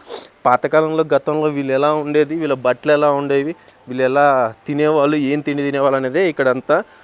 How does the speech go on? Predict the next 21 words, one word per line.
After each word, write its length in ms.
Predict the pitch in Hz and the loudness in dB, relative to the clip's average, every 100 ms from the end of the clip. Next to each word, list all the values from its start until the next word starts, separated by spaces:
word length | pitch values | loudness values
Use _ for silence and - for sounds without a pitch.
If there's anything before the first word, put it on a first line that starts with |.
| _ - | _ -10
అందుకనే 440 | 123 147 156 160 | -2 2 2 2
మనము 540 | 147 139 131 123 120 - _ _ - 143 | 2 0 0 -2 -2 -4 _ _ -6 2
చూడకుండా 440 | 151 160 175 180 | 4 6 4 4
ఇవి 100 | 165 - | 2 2
చూడాల్సి 260 | 156 160 151 | 4 4 2
వస్తుంది, 460 | - - 156 202 - _ 147 | -2 -4 -2 -4 -6 _ -8
కొత్త 160 | - | -4
కొత్తగా 420 | 151 208 160 151 | -2 0 4 4
తెలుసుకోవాల్సి 560 | 143 147 135 165 147 139 | 4 -2 -2 0 2 0
వస్తుంది. 380 | 123 151 135 165 - - | -8 -8 -8 -8 -12 -2
ఒక 140 | 139 | -2
ఫ్రెండ్లీ 400 | - 151 185 214 | 0 0 0 0
సజెషన్ 400 | 180 165 156 165 | 0 0 0 -4
ఇస్తాను 440 | 147 147 127 175 214 135 | -2 -2 -2 -4 -6 -12
మీకు, 180 | 120 | -10
if 80 | 120 - 131 | -10 -8 2
possible 480 | 139 156 175 226 240 - _ _ _ _ - | 4 4 0 -2 -2 -12 _ _ _ _ -4
దగ్గర 220 | 127 147 | 0 2
పెట్టుకోండి, 600 | 156 143 - 151 151 180 - 135 | 2 0 0 0 0 -2 -4 -2
మైండ్లో 300 | 139 175 160 | 0 4 4
పెట్టుకోండి. 560 | 139 - 127 127 196 | 2 2 -2 -2 -6